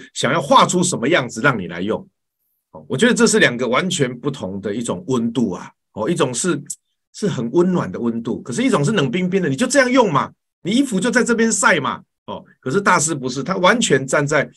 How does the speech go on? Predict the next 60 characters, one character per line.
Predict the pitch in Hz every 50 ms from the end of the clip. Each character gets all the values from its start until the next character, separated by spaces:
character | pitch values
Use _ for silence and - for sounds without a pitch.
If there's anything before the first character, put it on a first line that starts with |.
| _ _ _ _ _ _
别 | - 131 143
人 | 143 123
的 | 117 143
立 | 131 113
场 | - - 85 76 76 _ _ _
去 | - - 120
思 | 117 - - 113 107
考。 | - - - - - _ _ _ _ _ _ _ _ _ _ _ _ _
我 | - 113 113
觉 | - 151
得 | 147 139
这 | 135 151
个 | 120 120
就 | 117 120 117
是 | 113 104
什 | 101 98
么？ | 80 85
这 | - 143
个 | 120 117
就 | 98 117
是 | 110 104 110 101 - -
人 | 90 92 95
间 | 98 104 113 104 104 104 _ _ _ _ _ _ _ _ - -
佛 | - 98 95 101
教 | - - 113 101 87 - _ _ _ _ _
要 | - 113 101
带 | 92 - - 117 113
给 | - 95 92
我 | 95 92 85
们 | 73 73
的 | 78 87
精 | 78 - 98 87 90
神。 | 87 - - 64 - - _ - - - - _ _ _ _
哦， | - 107
所 | 127 160 190
以 | 190
人 | 165 190
间 | 208 240
佛 | 240 208 208
教 | 208 226 226 -
其 | 143 - 165
实 | 170 147 - 127 123 123
不 | 123 - - 165
止 | 143 143 - 95
建 | - 147 135 117
筑， | 117 - 98 95 101 101 98 _ _ _ _ _ _ _ _ _ _ _ _ -
建 | - 160 131 117
筑 | 117 107 104 104
界 | - 131 120 110 101 95 95 - - _
可 | - - 107
以 | 101 107
使 | 98 - - 82
用， | 82 95 98 90 - - _ _ _ _ _ _ _ _ _ _ -
烹 | - - 185 190
饪 | 185 190 180 151 -
可 | - -
不 | 95 104
可 | - 123 101
以 | 98
用？ | 107 101 - -